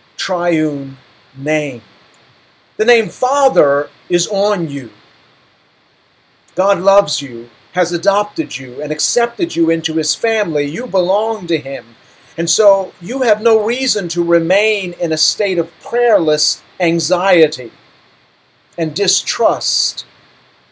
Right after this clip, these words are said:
as if you have no refuge. If you do those sorts of things, you dishonor God's name, as if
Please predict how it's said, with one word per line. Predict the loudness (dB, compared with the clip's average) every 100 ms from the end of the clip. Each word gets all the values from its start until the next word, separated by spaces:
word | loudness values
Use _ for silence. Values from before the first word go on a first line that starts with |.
| -4
as | -2 0
if | -4 -6
you | -4
have | 2 2 4
no | 2 4
refuge. | 2 -2 -6 -8 -8 -14 _ _ -2
If | -2 -2
you | -8
do | -6 -4 0
those | 4 2 2
sorts | 0 -2 -2
of | 0
things, | 6 6 4 -6
you | -6
dishonor | -2 -2 -2 -2 -2 0 0
God's | 2 2 2 -2
name, | -2 2 2 2 -8 _ _ _ _ _ _ _ _ 0
as | 2 6
if | 4 4 -4